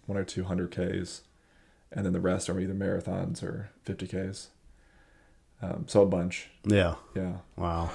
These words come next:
Speaker 1: There's some, like, old guys I run with who are like, "This is my hu-, my hundredth ultra," and I'm like, "I need to count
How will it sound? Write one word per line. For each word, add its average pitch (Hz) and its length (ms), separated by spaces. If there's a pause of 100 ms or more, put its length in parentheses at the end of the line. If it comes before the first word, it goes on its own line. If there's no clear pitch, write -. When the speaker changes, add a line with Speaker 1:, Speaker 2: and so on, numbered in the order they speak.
(320)
Speaker 1:
There's 107 160
some, 117 80
like, 95 320
old 101 180
guys 90 220
I 87 60
run 90 240
with 87 180
who 92 60
are 82 40
like, 78 300 (600)
"This 90 120
is - 60
my 85 140
hu-, - 220 (100)
my 95 120
hundredth 98 600
ultra," 95 580
and 92 120
I'm 90 80
like, 80 200 (440)
"I - 120
need 147 120
to 87 80
count - 360